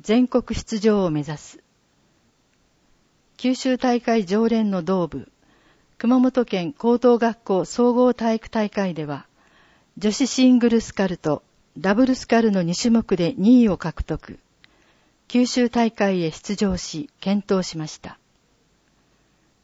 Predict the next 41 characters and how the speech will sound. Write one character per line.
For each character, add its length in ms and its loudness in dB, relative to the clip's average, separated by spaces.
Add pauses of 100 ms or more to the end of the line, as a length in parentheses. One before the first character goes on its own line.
主 180 -6
将、 400 -6 (200)
尾 80 -6
形 280 0
大 240 -2
成 220 -6
さ 180 -12
ん。 140 -16 (1200)
イ 140 2
ン 60 2
タ 180 2
ー 40 0
ハ 160 -2
イ 100 -4
で 200 -4
上 240 2
位 100 4
の 100 2
成 180 2
績 360 -2
を 60 -2
残 240 -6
し、 300 -12 (320)
指 280 -2
導 160 4
者 120 -2
や 200 -2 (100)
両 200 0
親 280 -2
に 180 -2
恩 200 0
返 200 0
し 120 -10
し 140 -12
た 140 -2
い 80 -4
で 140 -10
す。 200 -20 (2250)
科 140 -2
学 280 -2
部、 220 -10